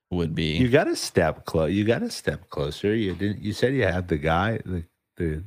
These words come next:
Speaker 2: the guy from Jocko Fuel.
Speaker 1: Yeah, yeah. We're, we're, I'm, I'm, I'm closing the circle in. I, I count everything.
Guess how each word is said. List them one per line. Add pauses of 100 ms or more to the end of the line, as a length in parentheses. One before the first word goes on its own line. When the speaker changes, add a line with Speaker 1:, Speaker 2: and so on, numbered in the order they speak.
(1000)
Speaker 2:
the
guy
from
Jocko
Fuel.
Speaker 1:
Yeah, (160)
yeah.
We're,
we're,
I'm,
I'm,
I'm
closing
the
circle
in.
I,
I
count
everything.